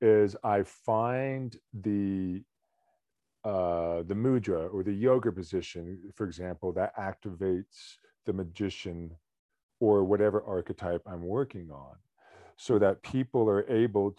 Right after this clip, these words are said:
to, wherever their frequency is at, find commonalities and recognize that this archetype transcends cultures, that it's everywhere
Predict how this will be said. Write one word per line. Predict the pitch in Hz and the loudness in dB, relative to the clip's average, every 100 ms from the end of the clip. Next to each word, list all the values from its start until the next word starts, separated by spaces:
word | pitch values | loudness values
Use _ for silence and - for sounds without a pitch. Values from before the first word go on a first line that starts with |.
| - | -6
to, | 95 92 | -4 -2
wherever | 92 92 101 - 120 135 135 139 | 0 0 0 0 0 0 0 0
their | 117 110 | 2 0
frequency | - - 120 113 101 101 87 | -2 -4 -4 -4 -8 -4 -2
is | 85 | -4
at, | 92 95 90 78 76 _ - _ _ _ _ - | -4 -4 -4 -6 -10 _ -20 _ _ _ _ -2
find | 104 104 | -2 -2
commonalities | - 104 95 95 92 92 95 87 85 82 | -4 -4 -4 -2 0 2 0 0 -2 -4
and | 85 87 | -6 -2
recognize | 107 - 101 90 87 85 | -4 -4 -6 -4 -4 -4
that | 90 80 | -8 -2
this | 101 - | -2 -2
archetype | 107 92 - - 87 82 - | -4 -2 -4 -6 -4 -4 -6
transcends | - 90 87 - 110 107 98 | -10 -8 -8 -8 -8 -8 -10
cultures, | - 78 80 - 80 78 | -10 -10 -10 -10 -10 -8
that | 90 | -6
it's | 85 - | -6 -4
everywhere | 113 101 98 82 82 80 78 | -4 -2 -2 -2 -2 -2 -6